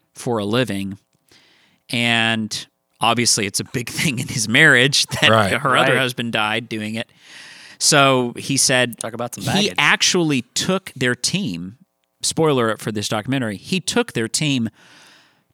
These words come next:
Speaker 1: to within, like, half an hour of reaching the top of the pillar. And he told them, "We have to turn around because according to my calculations, it is now below fifty percent that we will survive."
Speaker 3: Huh.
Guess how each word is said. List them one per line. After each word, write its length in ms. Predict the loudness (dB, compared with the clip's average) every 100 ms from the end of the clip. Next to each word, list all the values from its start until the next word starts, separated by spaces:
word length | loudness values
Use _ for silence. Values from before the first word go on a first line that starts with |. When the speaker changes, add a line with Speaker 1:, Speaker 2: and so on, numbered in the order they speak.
| 0
Speaker 1:
to 100 | 2
within, 640 | 2 0 -2 -4 -2 -2 -2
like, 280 | 0 -2
half 460 | -4 -4 -2 -2 -2
an 100 | -4
hour 360 | -2 -2 -2 -4
of 180 | -6
reaching 640 | -6 -6 -4 -4 -6 -8 -12 _ _ _
the 80 | -8
top 380 | -4 -4 -4 -6
of 100 | -12
the 80 | -10
pillar. 440 | -10 -12 -16 -20 _ _ _ _ _ -20 _ _ -4
And 140 | -4
he 100 | -4
told 280 | -2 0 0
them, 260 | -2 -4 -4
"We 120 | -4
have 160 | -4 -6
to 80 | -10
turn 220 | -8 -6
around 580 | -6 -6 -6 -8 -10 -18 _
because 260 | -6 -4 -6
according 280 | -4 -4 -4
to 40 |
my 120 | -6
calculations, 880 | -8 -10 -8 -6 -4 -4 -6 -4 -6 -8 _ -6
it 120 | -4
is 160 | -2
now 160 | -2 -2
below 500 | -4 -6 -4 -4 -4
fifty 340 | -6 -10 -10
percent 480 | -12 -8 -6 -6 -10 -16 _
that 100 | -10
we 100 | -10
will 120 | -8
survive." 640 | -8 -8 -10 -16 -18 -20 -20 _ _ _ _
Speaker 3:
Huh. 200 | -8 -8